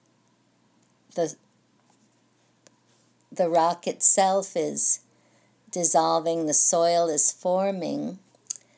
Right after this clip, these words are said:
and this wedge you can see here over the development of the soil is disintegrated, weathered soil material.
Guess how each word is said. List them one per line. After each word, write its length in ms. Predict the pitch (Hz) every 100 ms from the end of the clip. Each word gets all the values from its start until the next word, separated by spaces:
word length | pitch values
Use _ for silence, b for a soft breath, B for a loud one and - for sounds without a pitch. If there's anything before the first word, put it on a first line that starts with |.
| B B _
and 220 | - 180 165
this 240 | 156 -
wedge 720 | 160 170 214 240 151 165 160
you 140 | 165 160
can 260 | - 160
see 380 | 156 - 190 175
here 580 | - 208 202 170 165 - - b b b _ _ _ _ _ _ _ _ _ _ -
over 540 | 175 175 165 156 147 - - - - -
the 100 | 180
development 520 | 160 160 156 165 175
of 140 | 165 151
the 80 | 160
soil 640 | - - 190 190 165 151
is 300 | - 156 151
disintegrated, 1120 | - 160 - - 196 196 196 175 165 165 160 - _
weathered 500 | 170 156 160 170 156
soil 500 | - - 208 208 185
material. 840 | 160 - - 165 - - - -